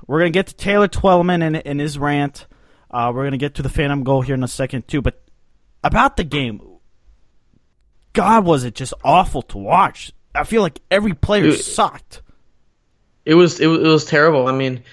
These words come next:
Speaker 2: there was no urgency. There was no desire, I felt like. And they looked ve-, very sluggish. Like,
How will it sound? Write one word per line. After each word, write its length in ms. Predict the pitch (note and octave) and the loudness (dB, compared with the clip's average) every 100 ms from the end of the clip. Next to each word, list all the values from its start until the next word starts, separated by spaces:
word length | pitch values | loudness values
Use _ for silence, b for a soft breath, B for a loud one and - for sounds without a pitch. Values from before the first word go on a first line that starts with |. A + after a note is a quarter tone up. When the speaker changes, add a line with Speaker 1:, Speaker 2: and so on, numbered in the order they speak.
| b b | b b
Speaker 2:
there 140 | - C#3+ | -2 0
was 80 | C#3+ | 2
no 120 | D3+ | 4
urgency. 640 | C#3 C#3+ D3+ D3 D#3+ D3+ _ _ _ _ _ _ _ _ - | 4 4 0 -2 -8 -10 _ _ _ _ _ _ _ _ -6
There 120 | C#3 | 0
was 180 | C#3 C3 | 0 0
no 560 | C#3+ C#3+ C#3+ C#3 C3+ - _ _ _ _ - _ - | 0 2 4 2 -2 -10 _ _ _ _ -20 _ -10
desire, 760 | C#3 C#3+ C#3 C3 C#3+ D#3 D#3+ C#3+ - | -4 -2 0 2 2 2 -2 -6 -10
I 80 | |
felt 240 | C#3 D#3+ D3+ | -6 -4 -4
like. 380 | D3+ D3+ - - _ _ - - - | -4 -6 -12 -20 _ _ -20 -20 -10
And 340 | D2+ - - - | -8 -8 -14 -4
they 160 | - | 2
looked 180 | D#3+ F3+ | 2 2
ve-, 380 | C#3+ C#3 C#3 D3+ - | -2 -4 -2 -2 0
very 260 | D#3+ E3+ D#3 | 2 2 2
sluggish. 560 | - D3 C#3 C3 C3 | 0 -2 0 -2 -2
Like, 260 | D3+ C#3+ - | -2 -2 -4